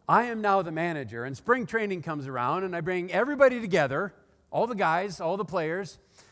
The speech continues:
and I say, "Okay, guys, we all want to be effective and productive. And I'm going to lead us to be effective and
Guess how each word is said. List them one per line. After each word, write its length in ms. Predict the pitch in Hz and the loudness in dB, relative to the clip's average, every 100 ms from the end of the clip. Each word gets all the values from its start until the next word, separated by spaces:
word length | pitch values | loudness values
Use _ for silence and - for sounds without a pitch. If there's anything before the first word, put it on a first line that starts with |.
| _ | _
and 100 | 165 | -6
I 80 | 175 | -4
say, 200 | 196 196 | -4 -4
"Okay, 340 | 180 180 123 - - | -2 -4 -4 -12 -12
guys, 340 | 180 170 202 - - | 0 2 2 -2 -8
we 120 | 165 | -8
all 320 | 180 180 247 247 | 0 4 4 4
want 200 | 214 208 | 0 0
to 60 | |
be 380 | 160 175 139 139 - | -2 -4 -4 -6 -10
effective 680 | 151 - 226 156 143 127 127 - - | -14 -2 -2 -2 -8 -8 -8 -12 -10
and 180 | 165 | -8
productive. 720 | - 165 160 - - 104 90 - - _ _ | -4 0 0 -2 -10 -14 -14 -20 -20 _ _
And 100 | 156 | 2
I'm 140 | 190 226 | 2 2
going 200 | 240 226 | 0 2
to 60 | |
lead 280 | 214 240 180 | 0 0 -2
us 140 | 147 | -6
to 100 | - | -6
be 120 | 160 165 | -4 -4
effective 580 | 143 214 220 233 202 180 | 0 0 0 0 -2 -2
and 260 | 175 175 | -6 -6